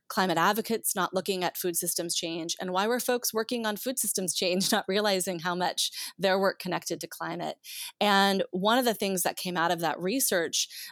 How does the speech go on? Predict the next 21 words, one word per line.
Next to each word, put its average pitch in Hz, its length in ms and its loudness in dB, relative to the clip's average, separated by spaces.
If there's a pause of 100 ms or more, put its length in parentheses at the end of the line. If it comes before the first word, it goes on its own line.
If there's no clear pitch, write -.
that, 175 500 4
uh, 160 380 0 (420)
was 190 280 2
so 175 480 4
edifying 180 580 0
for - 140 -8
me 160 180 -4
was 156 220 -2
to 202 160 -2
learn 175 640 -2 (340)
that 175 500 2 (460)
in 202 500 4
addressing 170 880 2 (500)
the 175 140 -4
damage 208 800 0
that - 180 0
food 170 200 0
systems 160 360 -4
do 160 160 -4
on 156 140 -4
climate, 147 460 -10